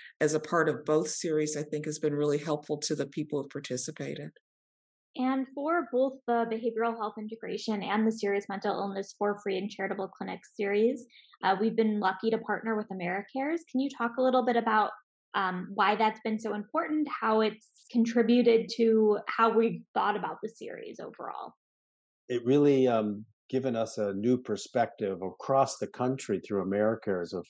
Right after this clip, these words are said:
Speaker 3: free and charitable clinics, and, and a little bit more specifically to the, uh, issues, uh, in their areas. For, um, me personally,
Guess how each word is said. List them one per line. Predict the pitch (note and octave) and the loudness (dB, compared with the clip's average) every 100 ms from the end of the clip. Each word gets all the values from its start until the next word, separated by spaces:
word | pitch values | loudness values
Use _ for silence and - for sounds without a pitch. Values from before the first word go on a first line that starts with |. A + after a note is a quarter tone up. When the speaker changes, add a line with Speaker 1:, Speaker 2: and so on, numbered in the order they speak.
| - | -6
Speaker 3:
free | G2+ G2+ G2+ | -2 -2 -2
and | F2+ F2 - | -4 -8 -6
charitable | A2 G2 F#2+ E2+ F2 - | -2 0 0 -2 -6 -4
clinics, | A2+ G2+ E2+ - - _ _ _ - | -2 -2 -2 -8 -20 _ _ _ -4
and, | A2+ A2+ G#2+ G#2+ _ - | 2 4 2 0 _ 0
and | G#2+ | 2
a | G#2+ | 4
little | A2 D3+ D3 | 4 4 4
bit | C3+ B2 | 2 2
more | A#2+ A#2 | 0 -2
specifically | - - G#2+ - A#2+ - A2 - G#2+ G2+ G2 G2 - | -4 -6 -8 -2 -2 0 -2 -2 0 2 2 -2 -4
to | G2+ | -4
the, | F#2 G2 F#2+ F#2+ - _ _ _ _ _ _ G2 | -2 -2 -2 -4 -6 _ _ _ _ _ _ -4
uh, | F#2+ - - | -2 -2 0
issues, | A#2+ - A#2 G#2+ G2 - - _ G2 | 0 2 2 2 0 -8 -16 _ -4
uh, | F#2+ G#2 - | -2 -2 -2
in | A2+ A2+ | 0 2
their | G#2+ G#2+ G2+ F#2+ | 4 4 4 2
areas. | G2 G2+ G#2 G2 E2 D#2+ - - _ _ - | 0 2 0 -2 -4 -10 -18 -20 _ _ 0
For, | A2+ G#2 G2+ G2 - _ G2+ | 4 6 6 2 -4 _ -2
um, | G2 F#2+ G2 G#2 A2+ | 0 0 -4 -4 0
me | G#2+ - | 0 0
personally, | - E3+ - C#3 G#2+ G2+ F#2+ G#2 | -2 -2 0 -2 0 0 -2 -6